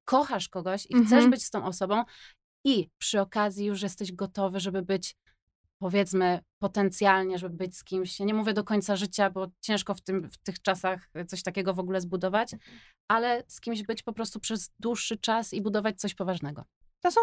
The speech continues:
Speaker 2: etapy na pewno, no to są etapy, do których dojrzewamy, nie? Ale jednak według mnie to jest takie koło, w którym się zapętlasz i po jakimś czasie zdajesz sobie sprawę,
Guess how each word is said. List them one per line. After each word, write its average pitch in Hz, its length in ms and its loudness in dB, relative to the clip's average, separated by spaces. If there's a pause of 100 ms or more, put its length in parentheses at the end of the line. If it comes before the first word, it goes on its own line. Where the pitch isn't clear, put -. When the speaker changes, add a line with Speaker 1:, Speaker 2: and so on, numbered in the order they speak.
Speaker 2:
etapy 320 360 2
na 214 140 0
pewno, 202 300 -4
no 208 100 -6
to 240 120 -2
są 262 160 4
etapy, 247 260 2
do 240 120 0
których 240 260 0
dojrzewamy, 226 680 6
nie? 196 200 -4
Ale 220 260 0
jednak 226 400 2 (420)
według 240 240 2
mnie 269 100 6
to 262 80 4
jest 254 120 2
takie 254 240 2
koło, 254 400 4
w - 60 -20
którym 233 240 2
się 240 140 -2
zapętlasz 240 840 4
i 247 80 -2
po 240 160 2
jakimś 240 440 4
czasie 233 260 -2
zdajesz 220 260 0
sobie 220 220 0
sprawę, 226 580 2